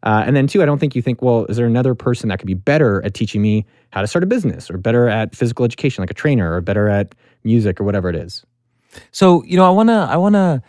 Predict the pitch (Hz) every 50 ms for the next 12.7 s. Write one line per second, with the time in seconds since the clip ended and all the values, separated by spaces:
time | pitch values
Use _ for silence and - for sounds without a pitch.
0 | _ _ _ _ - 147 135 - _ 123 127 127 120 - 127 123 120 110 110 110
1 | 110 117 113 - 113 110 113 92 117 120 117 104 110 104 92 - 110 101 117 113
2 | 117 110 139 135 123 135 123 170 233 254 113 117 - 110 113 113 110 90 104 123
3 | 110 117 110 98 110 110 - - - - - 120 120 123 123 117 - 120 117 113
4 | 113 110 104 - - _ _ _ _ - - - 120 110 110 110 110 110 101 -
5 | _ _ _ _ _ _ _ - - 123 120 120 120 117 117 - - - 117 123
6 | 113 117 117 113 107 87 82 110 110 95 101 101 90 - 90 85 82 80 - -
7 | 82 - - 127 113 107 117 143 135 - - 127 135 120 - 117 95 - 127 127
8 | 110 127 117 101 87 117 131 127 110 104 - - 120 120 117 113 120 - 120 120
9 | 117 113 113 113 113 - - 110 120 123 104 120 120 120 98 117 120 117 107 -
10 | 120 117 101 92 - _ _ 101 110 110 101 95 - 113 113 104 104 101 117 101
11 | - _ 117 110 107 110 90 117 113 113 101 - - _ _ _ _ _ _ _
12 | - - 113 107 104 104 107 107 107 107 107 107 98